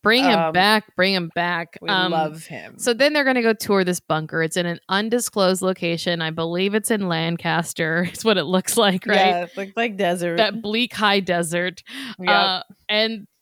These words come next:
Speaker 1: and Kim's like, "Yeah, because you never know. We could really need them in these times of
Speaker 2: <sighs>
Speaker 1: twenty twenty." She's being so cagey 'cause I was like, "Something else is happening that she's tiptoeing around."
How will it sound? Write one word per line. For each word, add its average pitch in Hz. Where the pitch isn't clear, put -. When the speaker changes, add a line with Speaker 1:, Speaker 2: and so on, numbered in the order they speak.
Speaker 1:
and 220
Kim's 247
like, 254
"Yeah, 381
because 220
you 220
never 247
know. 302
We 208
could 185
really 214
need 214
them 170
in 170
these 185
times 175
of 165
Speaker 2:
<sighs> 165
Speaker 1:
twenty 180
twenty." 196
She's 320
being 480
so 247
cagey 226
'cause 196
I 208
was 190
like, 190
"Something 320
else 220
is 208
happening 170
that 160
she's -
tiptoeing 185
around." 165